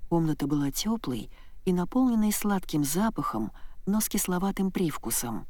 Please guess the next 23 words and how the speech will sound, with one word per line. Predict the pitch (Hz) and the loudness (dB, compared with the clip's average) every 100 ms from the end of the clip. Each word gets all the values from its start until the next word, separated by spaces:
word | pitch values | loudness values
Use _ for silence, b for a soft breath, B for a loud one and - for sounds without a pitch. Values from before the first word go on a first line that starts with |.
| - - - - - - - - - - | -10 -8 -8 -8 -10 -12 -10 -12 -6 2
"Ох!" | 254 175 - - - - - - | 2 2 -4 -10 -12 -12 -10 -2
произнесла | 156 135 135 - 147 139 | 0 2 0 0 0 0
она, | 135 180 202 b b b | 2 0 0 b b b
хотя | - 175 208 | -6 -2 2
не | 208 | 4
собиралась | 190 175 170 196 185 - | 2 2 2 2 2 0
ничего | 170 - 175 | 0 2 2
говорить. | 170 165 165 120 - - - - - - - - - - - - - - - - - | 2 2 0 -2 -4 -8 -10 -10 -8 -10 -10 -14 -14 -14 -14 -12 -12 -10 -12 -12 -2
Перед | 170 185 | 0 2
ней | 202 262 | 4 4
находилась | 247 214 185 175 208 202 | 4 2 0 0 0 0
чудесная | - 196 180 240 240 220 208 | 0 0 2 2 2 2 2
белая | 185 196 196 170 160 | 2 2 4 2 2
кроватка | 165 165 180 - 147 | 0 2 2 0 0
для | 151 | 2
младенца | 147 143 143 185 226 170 - 110 b b b b - | 4 2 2 4 4 2 -2 -4 b b b b 0
и | 262 | 0
стол | - 240 214 | 2 2 2
для | 143 143 | 4 2
переодевания, | 165 170 165 170 160 131 110 107 - b | 4 2 4 4 4 2 0 -4 -4 b
нагруженный | 160 160 156 156 139 139 | 0 4 6 6 4 2
подгузниками, | 135 143 147 214 226 139 - 131 | 2 -2 0 2 2 2 0 -2
присыпками, | 131 143 - 226 233 - 123 98 | 0 0 0 0 0 -2 -2 -2